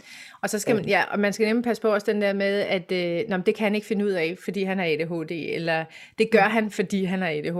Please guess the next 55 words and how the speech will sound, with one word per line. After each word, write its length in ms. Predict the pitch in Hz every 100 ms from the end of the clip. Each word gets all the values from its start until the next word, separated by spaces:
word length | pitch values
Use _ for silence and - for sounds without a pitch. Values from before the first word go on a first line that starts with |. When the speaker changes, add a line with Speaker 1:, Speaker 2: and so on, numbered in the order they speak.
| 156 156
Speaker 1:
D," 200 | 165 -
eller 260 | 156 170 170
sådan, 200 | 185 180
altså, 280 | 170 175 165 - - -
så, 380 | 208 185 165 160
så 260 | 170 208 185 180
det 160 | 190
er 40 | 180
en 120 | 180
hård, 260 | 165 233 247
fin 180 | 226
balance. 380 | 190 175 180 190
Det 60 | 220
er 40 |
også 120 | 220 -
det, 240 | 147 202
for 140 | 220
det 100 | 214
er 40 | 208
så 140 | 233
vigtigt 320 | 196 226 233
at 60 | 220
få 80 | 202
de 120 | 196
der 120 | 196
værktøjer 580 | 185 196 208 - 175 131
med, 340 | 175 175 185 175
hvis 180 | 185 190
man 100 | 190
får 160 | - 160
en 100 | 175
diagnose, 520 | 180 170 170 180 208
at 220 | - 170
det 80 | 180
der 100 | 180
med, 140 | 180 180
at 100 | 185
man, 240 | 170 170 - - - -
man, 400 | 185 175 175 165
øh, 60 |
siger, 200 | 165 202
"Okay, 280 | 214 220 180
der 60 | 196
er 100 | 185
det 140 | 190 196
der, 180 | 175
det 180 | - 196
man 100 | 190
kalder 180 | 190 180
psykoedukation," 1120 | - 226 208 220 - 175 170 190 - 170 147
altså 180 | - 185
det 80 | 175
der, 180 | 196 180
hvor 140 | 190
du 160 | 190